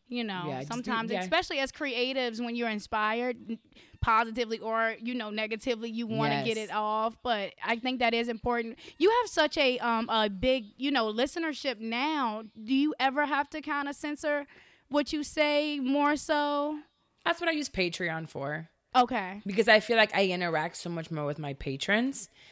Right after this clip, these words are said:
Speaker 2: that they know me a little bit more on a deeper level. So maybe when I'm going through it and I'm like, I just, ah, I'm over, I can't.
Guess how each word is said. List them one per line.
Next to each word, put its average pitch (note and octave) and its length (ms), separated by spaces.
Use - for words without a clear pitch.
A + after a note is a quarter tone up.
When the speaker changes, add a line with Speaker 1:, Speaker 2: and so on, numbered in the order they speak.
Speaker 2:
that F#3 180
they F#3+ 140
know F3 220
me F3+ 120
a G3+ 80
little D#3+ 240
bit D#3+ 160
more D3 220
on E3+ 60
a E3+ 80
deeper D3+ 340
level. E3 480
So - 140
maybe G3+ 280
when F#3+ 160
I'm F3 180
going F3+ 320
through G3 460
it - 380
and F#3+ 120
I'm F3+ 160
like, F3 160
I D#3+ 100
just, D3+ 240
ah, G#3 380
I'm G#3 120
over, A3 340
I E3 180
can't. G3+ 540